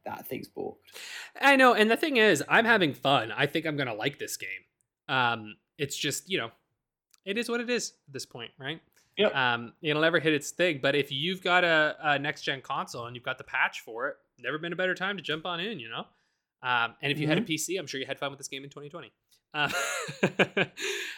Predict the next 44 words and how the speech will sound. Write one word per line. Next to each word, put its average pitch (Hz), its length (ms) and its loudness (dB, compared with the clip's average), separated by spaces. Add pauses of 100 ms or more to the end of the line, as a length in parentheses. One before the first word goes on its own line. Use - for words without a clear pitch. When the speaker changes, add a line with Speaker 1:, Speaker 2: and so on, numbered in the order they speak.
(100)
Speaker 1:
Hmm. 294 100 2
Speaker 2:
I 226 80 8
will 370 160 6
say 247 220 4
there's 170 160 -2
some 175 100 -8
good 302 220 -6
U 170 180 0
I 143 140 2
fixes 131 400 -10
and 110 160 -20
things 110 320 -12
that 113 160 -6
I've 113 80 -6
noticed 113 320 -10
even 123 160 -12
just 117 180 -10
from 123 80 -16
when 113 100 -14
I 107 60 -16
played 113 220 -8
it 113 80 -16
the - 80 -20
first - 320 -18
time. 143 260 -6 (240)
Like, 135 100 -8
I've 131 200 0
noticed 156 400 2
that 139 240 -4
the 127 60 -10
main 117 360 -8
story 117 540 -8
mission 110 340 -12
that 104 100 -20
I 104 60 -18 (100)
played 113 280 -8
through, 107 180 -20
it 98 60 -20 (260)
seems 190 320 -4
like 214 100 -6
there's 190 160 -4
some 151 120 -8
different 123 340 -10
stuff - 380 -10